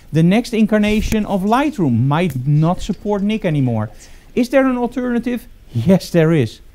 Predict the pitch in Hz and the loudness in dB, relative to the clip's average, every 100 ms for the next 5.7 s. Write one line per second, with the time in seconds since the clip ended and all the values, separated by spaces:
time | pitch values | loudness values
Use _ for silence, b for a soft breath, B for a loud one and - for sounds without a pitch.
0 | - 127 170 - - 196 185 202 b b | -4 -2 0 -2 -4 -2 0 -4 b b
1 | - 127 190 202 180 170 170 139 - 160 | -4 0 2 2 0 -2 -4 -8 -4 -2
2 | 151 143 127 135 135 120 - 135 135 180 | -2 -2 -6 -6 -6 -4 -2 -2 -2 -2
3 | 156 156 247 - 156 123 - - 190 208 | -2 0 -2 -4 -8 -8 -10 -6 -4 -4
4 | - 185 180 170 160 160 - 143 131 139 | -8 -8 -4 -4 -4 -6 -6 -4 -2 -2
5 | 110 123 110 107 - 101 - | -2 -4 -2 -4 -6 -8 -10